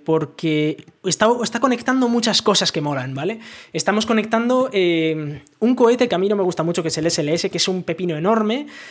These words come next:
eh, y que la idea va a ser que va a ser un, el cohete más grande, quizás incluso más grande que el Apolo, ¿no? Que el, que Saturno cinco de, del programa Apolo. Entonces, eh, este cohete tan brutal, con una nave como la Orión, que también es especialita,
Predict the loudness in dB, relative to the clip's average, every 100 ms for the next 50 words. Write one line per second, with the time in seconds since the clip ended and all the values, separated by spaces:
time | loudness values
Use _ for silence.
0 | -20 -20 _ 2 4 6 6 4 2 0
1 | -2 2 2 4 6 4 2 -6 _ -4
2 | 0 2 4 6 6 6 4 0 2 2
3 | 2 0 0 -4 -6 -8 -2 0 2 2
4 | 2 4 4 4 4 0 -2 0 0 -2
5 | 0 0 2 2 2 2 0 0 -2 -2
6 | -2 -2 -2 -2 -2 -4 -2 -4 0 2
7 | 2 0 0 2 0 0 -2 -2 -2 0
8 | 0 -2 -6 -20 _ _ _ _ -20 _
9 | _ _ -12 -4 -2 -2 -6 -2 0 2
10 | 0 2 0 -2 -6 -8 -4 -2 0 2
11 | 2 2 0 2 2 4 4 2 0 4
12 | 4 4 4 4 4 2 0 0 0 0
13 | 2 4 4 2 0 -4 -4 -6 -4 -4
14 | -6 -12 -16 -12 -8 -2 -2 0